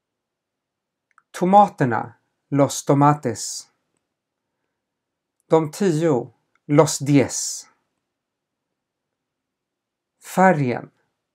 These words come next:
el color. Favoriten, el favorito. Favoriten femininum, la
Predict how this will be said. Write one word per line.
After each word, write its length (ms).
el 300
color. 680
Favoriten, 1040
el 200
favorito. 840
Favoriten 1080
femininum, 880
la 380